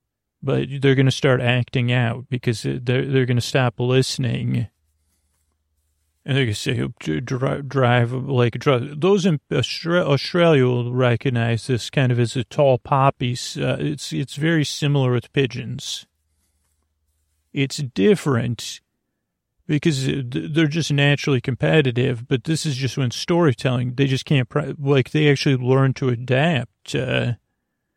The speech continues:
which you'd say, "Wow, glad com-, pigeons are so competitive," but they still wanna consume fiction, narrative fiction.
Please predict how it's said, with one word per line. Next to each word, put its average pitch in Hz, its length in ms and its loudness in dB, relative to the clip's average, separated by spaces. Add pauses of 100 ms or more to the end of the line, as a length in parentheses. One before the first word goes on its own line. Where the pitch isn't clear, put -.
(200)
which - 220 -4
you'd 131 140 -4
say, 120 200 -4
"Wow, 131 460 0
glad 131 440 2
com-, 131 180 0
pigeons 135 420 -2
are 127 100 0
so 143 340 0
competitive," 123 1200 -2 (600)
but 127 140 -4
they 143 140 2
still 180 300 -2
wanna 147 220 4
consume 175 640 0
fiction, 120 880 -4 (140)
narrative 135 440 4
fiction. 123 800 -4